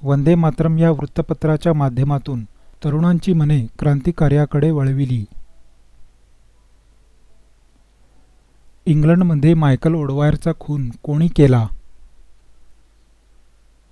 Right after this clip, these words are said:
सरदार उधम सिंग यांनी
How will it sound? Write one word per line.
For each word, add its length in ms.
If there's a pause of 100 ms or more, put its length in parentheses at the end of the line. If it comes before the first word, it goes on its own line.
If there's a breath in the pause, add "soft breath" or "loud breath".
(1300)
सरदार 360
उधम 300
सिंग 260
यांनी 360